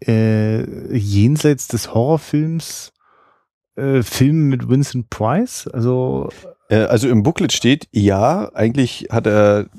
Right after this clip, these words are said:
Speaker 2: ist der Horror, glaub ich, irgendwie nur ein Drittel oder so, würde
Speaker 1: Ah,
Speaker 2: das
Speaker 1: ja, okay.
Speaker 2: ausmachen. Aber das sind eben die, mit die, <laughs> die für, äh, sozusagen prägend oder die
Speaker 1: Ja.
Speaker 2: Mit denen er den, den, in Anführungszeichen, Namen bekommen hat, ne? Ich meine, wir hatten ihn bisher einmal mit Thriller,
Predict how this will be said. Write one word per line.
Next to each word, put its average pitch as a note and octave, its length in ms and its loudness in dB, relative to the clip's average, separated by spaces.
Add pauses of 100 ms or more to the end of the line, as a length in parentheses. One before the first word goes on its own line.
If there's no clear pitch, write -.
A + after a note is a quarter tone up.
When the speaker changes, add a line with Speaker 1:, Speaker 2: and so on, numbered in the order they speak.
Speaker 2:
ist G2+ 260 -4
der G#2+ 80 2
Horror, A2+ 260 2
glaub A2 160 2
ich, G#2+ 60 0
irgendwie A2 220 -2
nur G#2 120 2
ein G#2 160 0
Drittel C3 240 -2
oder D3+ 160 2
so, D3 300 2
würde C3+ 200 -2
Speaker 1:
Ah, C#3+ 40 0
Speaker 2:
das C3+ 100 0
Speaker 1:
ja, B2 60 0
okay. C3 80 2
Speaker 2:
ausmachen. D3+ 440 0 (540)
Aber G#2 320 2
das - 240 -2
sind A#2+ 140 2
eben A2+ 180 0
die, A#2 320 2
mit A#2+ 220 0
die, A2+ 120 4 (200)
<laughs> - 240 -8
die G#2+ 100 -4
für, A2 220 0
äh, G2 380 0
sozusagen G2+ 340 -2
prägend A#2 400 2
oder F#2+ 140 2
die G2 200 2
Speaker 1:
Ja. D3+ 240 2 (560)
Speaker 2:
Mit - 220 -8
denen G#2 180 4
er G2+ 340 2
den, G#2+ 240 -2
den, G#2 300 2 (140)
in G#2+ 100 -2
Anführungszeichen, A2 520 2
Namen B2 240 2
bekommen G2+ 380 0
hat, F#2+ 160 0
ne? B2 140 4
Ich A2+ 60 0
meine, G#2 140 2
wir G#2+ 80 2
hatten A#2+ 140 0
ihn A2 140 -2
bisher A2 360 0
einmal B2 340 2
mit A2+ 260 -4
Thriller, F3 460 0